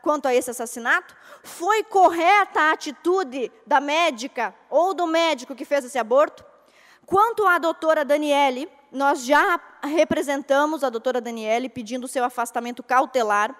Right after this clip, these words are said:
pra que ela seja afastada do Ministério Público. Vamos escrever também um mandado de segurança com relação à determinação, à recomendação do Ministério Público. E essa C P I que nós apresentamos já conta, portanto, com quatorze assinaturas.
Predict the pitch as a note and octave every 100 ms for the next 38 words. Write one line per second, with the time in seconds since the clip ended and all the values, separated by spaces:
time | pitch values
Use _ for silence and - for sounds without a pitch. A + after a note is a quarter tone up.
0 | _ _ _ _ B3 B3+ B3 B3 B3 B3+
1 | B3 B3+ A#3+ B3 A#3+ A3+ A3+ A3+ B3 A#3
2 | C#4 D4 - _ _ _ _ _ _ -
3 | D#4+ F4 - - - D4+ D#4+ D4+ D#4 D#4
4 | C#4+ D4 D4 C#4+ C4+ B3+ D4+ C4 C4 -
5 | C4+ C4 C#4 C#4+ D4+ C#4+ C#4+ F4+ C4 B3+
6 | - C#4 C4 - B3 B3+ E4 D4+ C#4+ C4+
7 | - C#4+ F4 B3+ B3+ A#3 C4 B3+ A#3+ A#3+
8 | G#3+ - A3 A3+ - - _ - C#4 E4
9 | G#4+ A4+ G#4+ G4 E4+ E4 E4+ D#4 C#4+ C4+
10 | C#4 C#4 C#4+ D4 C#4 C4 C4 C#4+ D4+ C#4+
11 | B3+ B3+ C#4 D4 D4 C#4 C4 C4 D4+ F4
12 | D#4 E4+ D#4 - F#3 - -